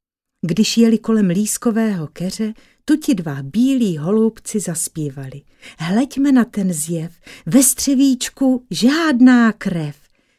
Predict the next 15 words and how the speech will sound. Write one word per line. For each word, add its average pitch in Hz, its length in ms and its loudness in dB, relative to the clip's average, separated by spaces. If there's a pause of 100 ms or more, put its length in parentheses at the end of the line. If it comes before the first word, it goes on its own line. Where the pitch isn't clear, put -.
(140)
Střevíček 254 920 2
její 226 420 4
to 196 200 -4
byl, 160 480 -4 (340)
princ 185 440 2
dobře 202 680 -2 (160)
si - 280 -4
vyvolil.“ 143 800 -4 (840)
A 262 60 0
když 247 280 -4
to - 140 -14
zaspívali, 190 920 -8 (320)
slétli 165 760 -4
z 151 80 -12
lískového 139 920 -8